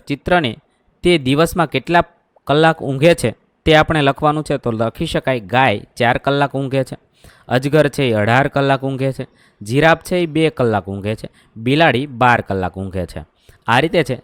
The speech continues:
એ જુદા જુદા સમયને તમે આપેલી ઘડિયાળને આધારે લખી શકો છો. જ્યારે તમે અલગ અલગ પ્રાણીઓ જુઓ છો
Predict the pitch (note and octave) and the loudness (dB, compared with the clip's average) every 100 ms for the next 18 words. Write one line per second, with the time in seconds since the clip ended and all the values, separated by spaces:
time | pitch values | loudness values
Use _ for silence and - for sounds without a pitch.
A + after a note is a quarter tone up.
0 | _ - C3 G#2 B2 D3+ D3 A2 G2 - | _ -6 -4 -2 2 2 2 -2 -4 -4
1 | B2+ D#3 B2 G2 G2 F#2+ G#2+ D#3 F3 C#3+ | -4 -2 -4 -4 -4 -2 0 0 0 0
2 | C#3+ C#3+ C#3+ C3+ A2+ C#3+ D3 - _ - | 0 2 0 0 -2 0 -2 -4 _ -4
3 | D3+ F3 F3+ E3 - D3+ D3+ - _ _ | -4 -4 -6 -6 -4 -6 -8 -16 _ _
4 | _ _ _ _ _ _ _ _ _ _ | _ _ _ _ _ _ _ _ _ _
5 | - B2 E3+ G#3+ A#3 A#3 G3 F#3 G3 G3 | -8 2 4 4 4 4 6 6 6 4
6 | G3 - D3+ D#3+ E3+ C#3 G#2 C#3 D3+ | 4 2 2 2 0 -2 0 0 0